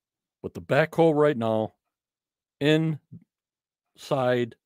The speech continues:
this memorial for women's pit. Now, why would they do that? There's no water problems. There's no,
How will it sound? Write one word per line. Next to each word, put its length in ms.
this 340
memorial 760
for 160
women's 640
pit. 240
Now, 120
why 200
would 160
they 140
do 160
that? 240
There's 160
no 120
water 380
problems. 580
There's 180
no, 380